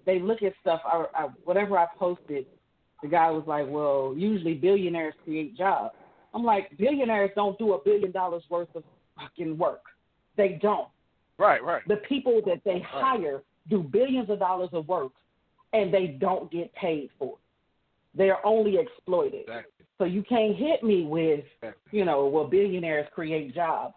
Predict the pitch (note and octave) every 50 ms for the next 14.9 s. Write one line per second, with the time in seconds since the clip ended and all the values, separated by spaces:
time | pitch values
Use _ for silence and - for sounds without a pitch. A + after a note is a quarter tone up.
0 | _ - G#3 D4 F#4+ F#4+ A3+ C#3 C3+ - - - F#3+ G3 A3 G#3 G#3 G#3 - A#3
1 | A3 G3+ F3+ D#3+ C3+ B2+ G#3 A#3+ C#4 B3+ G3 D#3 D3+ C#3+ - - D3+ C3+ C3 C3
2 | - - F#3+ D3 - - _ _ _ _ _ _ _ _ _ _ _ _ - F#3+
3 | F#3+ - - - G3+ F#3+ F#3 F#3 F3 E3 D#3+ _ _ - G#3 G3 E3+ E3 D3+ D3
4 | C#3+ C#3+ C#3 - - F#3 G3+ G3+ - - A#3 G#3+ G3 F#3 D#3+ E3+ F#3+ A3 G3+ F3
5 | F3 - - F#3 G3+ A3 G#3 F#3 E3 D#3+ D3+ - D3+ D3+ D#3 D#3 D#3+ E3 D#3 D3+
6 | D3 D3+ D3+ _ _ _ _ _ _ _ - E3+ E3+ D#3 D3 D3+ - D3 D3 F5
7 | F5 - - - - - - - D#4 D4 - - - - - - B3 B3+ G#3 F3+
8 | E3 C#3+ C3 C#3 C3+ - - _ _ _ _ _ _ _ _ _ _ _ - -
9 | F#3 F#3 F3 E3 D3+ D3+ D3 D3+ D3+ _ - E3 D3+ D3+ F3+ F3 D#3+ D#3+ - -
10 | - - A3+ C3+ C3 B2 - D3+ F3 F3 B2+ A#2 C3 C#3+ C#3 B2+ A2+ F#2 - -
11 | _ _ _ _ _ _ _ _ _ _ _ _ _ _ _ _ _ _ _ _
12 | _ _ _ _ _ _ _ _ _ _ _ - _ _ _ _ _ _ _ -
13 | - - A3 F#3 F3 E3 D3 D3 - C#3+ C#3 - - - - _ _ _ - G#3
14 | A3 G#3+ G3 G3 A3 F#3 F3+ E3 E3 D#3+ E3+ F3+ G3+ A3+ A3+ A#3 G#3